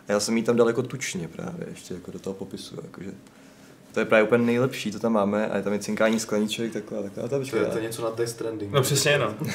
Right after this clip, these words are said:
Speaker 1: <laughs>
Speaker 3: Protože to popularizovalo, teď, teď jako budete na tom.
Speaker 1: Jo, my jsme to, my jsme, my jsme to skopírovali od
Speaker 3: Parazitovat.
Speaker 1: nich,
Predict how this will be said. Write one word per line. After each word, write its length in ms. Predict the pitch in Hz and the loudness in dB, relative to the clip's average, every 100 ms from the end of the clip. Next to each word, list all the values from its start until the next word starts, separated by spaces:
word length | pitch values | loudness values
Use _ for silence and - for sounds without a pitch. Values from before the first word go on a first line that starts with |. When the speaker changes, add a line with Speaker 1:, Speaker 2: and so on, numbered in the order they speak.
| 104 139 | 6 10
Speaker 1:
<laughs> 380 | 185 180 160 | 12 12 10
Speaker 3:
Protože 140 | 139 175 | 10 10
to 260 | 175 165 | 8 8
popularizovalo, 640 | 165 160 170 170 170 165 170 | 6 6 8 8 8 8 8
teď, 160 | - 160 | 4 0
teď 100 | 156 | -2
jako 180 | 160 160 | 0 0
budete 240 | 160 160 160 | 4 4 4
na 100 | 160 | 2
tom. 180 | 165 | 4
Speaker 1:
Jo, 180 | 135 143 | 8 8
my 80 | 156 | 10
jsme 140 | 160 156 | 8 8
to, 80 | 170 | 6
my 100 | 139 | 4
jsme, 140 | 170 | 2
my 100 | 151 | 0
jsme 100 | 139 | 2
to 80 | 156 | 2
skopírovali 400 | 160 151 160 151 | 0 2 6 8
od 60 | 147 | 8
Speaker 3:
Parazitovat. 380 | 139 117 | 8 6
Speaker 1:
nich, 0 | 104 | 4